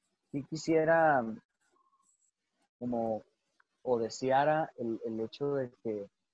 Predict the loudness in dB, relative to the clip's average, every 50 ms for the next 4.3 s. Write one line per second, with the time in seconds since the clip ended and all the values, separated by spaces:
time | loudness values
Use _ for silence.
0 | _ _ _ _ _ _ _ _ _ _ _ -2 0 0 0 -2 -2 -4 -4 -4
1 | -2 _ -2 -2 0 0 0 -2 0 -2 -4 -6 -6 -4 -6 -6 -6 -6 -10 -12
2 | -12 -12 -14 -16 -12 _ -8 -6 -6 -8 -8 _ -8 -8 -6 -4 -4 -4 -4 -6
3 | -8 -6 _ -4 -4 -4 -4 -4 -4 -2 -2 -2 -2 -4 -6 -10 _ _ -6 -4
4 | -4 -4 -4 -6 -8